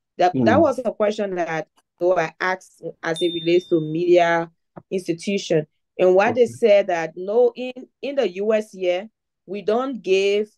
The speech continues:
Speaker 1: license to politicians to open radio stations.
Speaker 2: Mm.
Speaker 1: So I was like, "Oh, that is good." But in Liberia, we do that. Even if a politician, and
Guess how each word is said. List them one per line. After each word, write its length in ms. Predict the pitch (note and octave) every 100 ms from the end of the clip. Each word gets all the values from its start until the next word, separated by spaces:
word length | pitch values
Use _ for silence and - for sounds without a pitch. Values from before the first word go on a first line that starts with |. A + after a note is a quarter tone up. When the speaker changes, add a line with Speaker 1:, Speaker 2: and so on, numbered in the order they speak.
| _
Speaker 1:
license 760 | E3+ E3 F3 G#3 - G3+ G3 -
to 440 | F#3 E3 D#3+ D#3 -
politicians 840 | F3+ E3 E3 - G3+ - F3+ F3+ _ _ _ -
to 140 | -
open 320 | - - F#3+
radio 300 | D#3+ E3+ D#3+
stations. 720 | D#3+ - - E3+ - - - _ _ _ B2
Speaker 2:
Mm. 120 | A#2+
Speaker 1:
So 300 | G#2 F3 F3+
I 160 | D3+
was 220 | E3 E3 E3+
like, 180 | E3+ -
"Oh, 320 | C4 - A3 _ _ _ -
that 180 | A3+
is 180 | D4+ A3
good." 300 | - D4+ A#3+ - _ _ _ _ -
But 220 | F#3 F#3
in 160 | B3 B3+
Liberia, 580 | A3 G3+ F3+ A3 A#3+ A#3+
we 140 | G#3+
do 220 | E3+ C4+
that. 260 | A3+ E3+ D#3
Even 360 | - C#4+ D4 D4
if 180 | A3+ A#3+
a 100 | G#3
politician, 720 | G#3 G3+ F#3+ B3+ A#3+ B3 B3+ _ _ _ _ -
and 320 | G#3 G3+ G3+